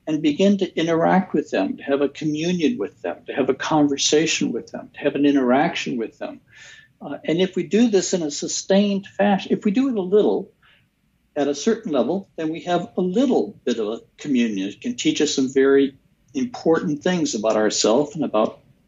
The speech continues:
you know, it can give us an understanding of what happens to us when we die. But if we go deeper and go deeper and go deeper, we engage this consciousness, these,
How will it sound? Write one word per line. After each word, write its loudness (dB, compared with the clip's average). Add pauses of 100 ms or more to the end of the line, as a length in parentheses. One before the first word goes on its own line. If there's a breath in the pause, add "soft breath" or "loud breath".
(180)
you -2
know, -6 (1120 loud breath)
it 0
can 2
give 4
us 0 (240)
an 4
understanding 2
of 2
what 2
happens -4
to 0
us -6
when -2
we -4
die. 0 (300 loud breath)
But 4
if 0
we -4
go -4
deeper -2 (340)
and -4
go 0
deeper 0
and -4
go 0
deeper, -2 (280 soft breath)
we 2
engage 2 (320)
this -2 (140)
consciousness, -2
these, -6